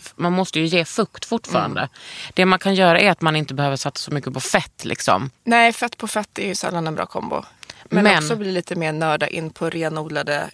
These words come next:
Speaker 2: ingredienser.
Speaker 1: Mm.
Speaker 2: Jag tänkte på vitamin B, eller typ niacinamid,
Speaker 1: Ja.
Speaker 2: som jag blivit så hypat nu.
Speaker 1: Mm.
Speaker 2: Eller många ändå blivit lite sådär en ny, det har inte
Speaker 1: Är det
Speaker 2: samma
Speaker 1: vitamin
Speaker 2: effekt
Speaker 1: B?
Speaker 2: som, det är, ja,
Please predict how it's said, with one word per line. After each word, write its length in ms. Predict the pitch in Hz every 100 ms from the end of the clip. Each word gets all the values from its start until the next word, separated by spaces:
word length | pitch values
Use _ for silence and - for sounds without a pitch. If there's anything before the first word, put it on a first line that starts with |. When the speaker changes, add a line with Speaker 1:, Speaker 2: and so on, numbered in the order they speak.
| -
Speaker 2:
ingredienser. 840 | 180 160 160 196 202 - - -
Speaker 1:
Mm. 260 | - 175 196 -
Speaker 2:
Jag 120 | 214
tänkte 240 | 247 214
på 400 | 180 - 165 160 - - _ _ _ _ _ -
vitamin 680 | 175 175 - 185 170 165 190
B, 280 | 208 180 254 - _ _ _ -
eller 160 | 180
typ 240 | - 180 -
niacinamid, 1200 | 180 180 - - 220 175 175 196 240 208 233 247 -
Speaker 1:
Ja. 180 | 175 190
Speaker 2:
som 140 | 196
jag 80 | 180
blivit 200 | 165 160
så 80 | -
hypat 440 | 170 - - -
nu. 60 | -
Speaker 1:
Mm. 100 | 175
Speaker 2:
Eller 100 | 175
många 360 | 175 170 175 180 _ _ _ _ _
ändå 220 | 175 175
blivit 260 | 175 175 170 175
lite 200 | - 175
sådär 300 | 165 - - _ _ - _ _
en 220 | - 170 170
ny, 320 | 170 156 170 -
det 120 | 185
har 60 | 196
inte 140 | 202
Speaker 1:
Är 40 | 226
det 60 |
Speaker 2:
samma 80 | 233
Speaker 1:
vitamin 400 | 233 - 226 233
Speaker 2:
effekt 120 | 233 139
Speaker 1:
B? 60 |
Speaker 2:
som, 320 | 143 - - _
det 140 | 254
är, 60 | 240
ja, 100 | -